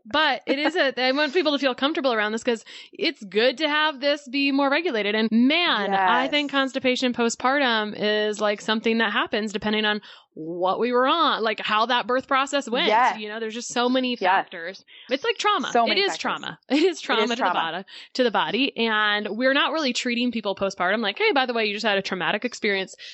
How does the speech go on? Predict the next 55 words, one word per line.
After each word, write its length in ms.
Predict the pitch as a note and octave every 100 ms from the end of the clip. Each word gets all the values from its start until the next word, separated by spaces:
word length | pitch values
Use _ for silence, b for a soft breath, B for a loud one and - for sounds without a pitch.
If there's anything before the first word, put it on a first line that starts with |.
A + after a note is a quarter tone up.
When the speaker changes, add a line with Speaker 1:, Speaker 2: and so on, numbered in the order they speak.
| -
Speaker 1:
Go 100 | A#3
enjoy 340 | A3+ G3+ G3+
this 160 | F#3+ F#3
bundle 300 | - G3 G#3
of 100 | G3
joy 380 | F3+ D#3 D#3+ - _
and, 440 | G3 E3 E3 E3 G#3
Speaker 2:
Yes. 280 | F#3+ E3+ G3
Speaker 1:
uh, 40 |
don't 160 | F3+ D#3+
ask 200 | E3 -
for 80 |
any 80 | E3+
help." 140 | D#3+ -
No, 180 | - - B A#3+ -
uh, 220 | G3+ F3+
it 40 |
Speaker 2:
Right. 220 | G#3+ F#3+ G3
Speaker 1:
just 140 | G#3
doesn't, 240 | G3 C3+ G#3
it 60 |
just 140 | A#3 A#3
doesn't 240 | A3+ F3+
work. 180 | A3+ -
And 140 | - A3+
people 220 | D4+ F4+
aren't 260 | D4 -
aware 400 | A3 G3 G#3+ A3+
that 100 | G3+ -
pelvic 260 | G#3 G3
floor 160 | G3+ F3+
therapy 320 | G#3 G#3 G3
is, 100 | F3
like, 140 | F#3
a 40 | F3+
thing 400 | - D4 A#3 G3+ B B A3
that 140 | G#3+
you 280 | G#3+ G#3+ G#3+
should 160 | G#3
have 100 | F#3+
a 60 | F3+
right 320 | E3+ G3+ A3+ -
to 380 | F#3+ E3+ D#3+ -
and 160 | F3+ E3
that 60 |
you 100 | E3+
need 220 | F3 E3+
resources 420 | E3+ G#3 F#3 - -
for. 100 | A3+
It's 120 | -
hard 160 | F#4
to 20 | E4
find 180 | D4
resources 460 | B3+ E4 D3 - -
for, 180 | -